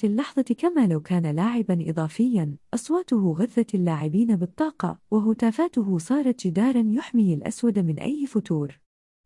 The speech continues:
لقد بدا كل فرد في المدرجات وكأنه يساهم في تسجيل الأهداف، حتى تحولت المباراة إلى احتفال وطني متكامل. أسود الأطلس،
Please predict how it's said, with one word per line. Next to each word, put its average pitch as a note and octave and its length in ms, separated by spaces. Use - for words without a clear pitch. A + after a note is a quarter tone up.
لقد C4+ 360
بدا D4+ 260
كل E3 220
فرد A3+ 400
في - 80
المدرجات E3+ 800
وكأنه A#3 720
يساهم E3+ 540
في D3 160
تسجيل A3+ 460
الأهداف، E3+ 680
حتى - 420
تحولت F#3+ 600
المباراة D#3+ 640
إلى A3 220
احتفال C#4+ 600
وطني F#3 540
متكامل. D#3+ 720
أسود C4+ 380
الأطلس، E3+ 800